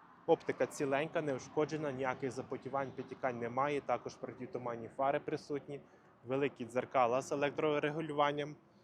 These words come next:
скло без тріщин, так само в доброму стані, всі емблемки на місці, понизу у нас він має такі пластикові накладочки.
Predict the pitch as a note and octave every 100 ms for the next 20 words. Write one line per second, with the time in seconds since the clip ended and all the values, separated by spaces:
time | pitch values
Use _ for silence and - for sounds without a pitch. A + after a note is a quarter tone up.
0 | - - - D#3+ D#3 C3 A#2+ - - D#3
1 | F3 - E3 D#3+ C#3+ - C#3 B2+ B2+ C3
2 | B2 A#2+ A#2 - C#3+ C#3+ D#3+ F3 - -
3 | - - - - - - - D#3+ C3 A#2
4 | C#3+ B2+ - B2+ B2 A#2 C#3 - E3+ F3
5 | - _ - C#3 C3+ A#2+ B2 - _ _
6 | _ C3+ A#2+ - C3 A2+ - _ _ _
7 | _ - B2+ A#2+ - C3+ B2 - C3+ B2+
8 | - B2 B2 B2+ C3 A2+ A#2+ - - E3+